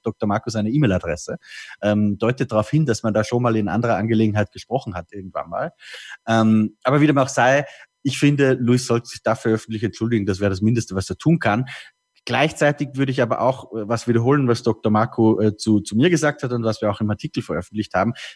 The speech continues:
dass er nämlich Lewis Hamilton überhaupt nicht sauer ist, im Prinzip, ähm, weil es ist nicht die Aufgabe von Lewis Hamilton, jede Aussage, die irgendwo in einem Artikel steht, zu prüfen.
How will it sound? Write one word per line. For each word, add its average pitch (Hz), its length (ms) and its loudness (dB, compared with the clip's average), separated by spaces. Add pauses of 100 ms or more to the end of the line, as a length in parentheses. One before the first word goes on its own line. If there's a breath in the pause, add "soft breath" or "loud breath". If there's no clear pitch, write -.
dass 110 140 -4
er 131 160 0
nämlich 135 260 2
Lewis 131 180 2
Hamilton 131 380 0
überhaupt 151 580 0
nicht 113 160 -8
sauer 123 280 2
ist, 110 280 -4
im 107 120 -4
Prinzip, 143 600 2 (420 loud breath)
ähm, 113 640 4 (180)
weil 127 160 0
es 131 100 4
ist 147 120 4
nicht 143 180 2
die 120 60 0
Aufgabe 127 340 2
von 120 200 -2
Lewis 120 200 2
Hamilton, 123 420 2
jede 101 260 2
Aussage, 104 440 0
die 104 200 -4
irgendwo 107 280 2
in 104 100 6
einem 104 140 4
Artikel 123 280 -2
steht, - 280 -2
zu 98 80 -10
prüfen. 147 460 -2